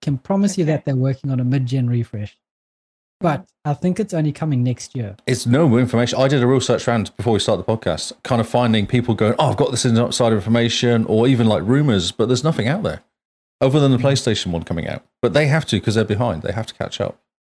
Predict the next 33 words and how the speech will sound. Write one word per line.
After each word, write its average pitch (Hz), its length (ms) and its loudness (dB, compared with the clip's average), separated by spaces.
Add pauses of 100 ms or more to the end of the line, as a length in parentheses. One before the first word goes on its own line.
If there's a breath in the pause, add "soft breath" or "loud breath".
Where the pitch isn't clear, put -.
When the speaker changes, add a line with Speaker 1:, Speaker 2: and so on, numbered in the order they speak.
(380)
Speaker 1:
Yeah. 139 300 0 (440)
And 156 200 0
the, 160 140 2
the 151 160 -2
reports 185 400 -2
of 139 140 -2
them 156 180 2
with 151 160 -2
their 147 160 0
liquid 143 320 0
metal, 127 460 -2 (580)
um, 131 260 0 (120)
problems. 123 540 -2
If 175 80 -4
you 233 60 2
Speaker 2:
Oh, 233 60 4
Speaker 1:
spin 240 120 4
Speaker 2:
yeah. 208 340 2
Speaker 1:
PlayStation 143 440 -2
vertically, 131 560 0
it 127 120 -4
short - 280 -4
circuits - 420 -6
Speaker 3:
Oh, - 40 -20 (280)
Speaker 1:
itself. 143 60 2
Speaker 3:
that's 170 280 2
right. 127 220 2
Yes, 208 260 0
I 170 40 0
did 226 160 -2
see - 160 -2
that. 107 320 -2 (560)
Speaker 1:
So, 143 280 0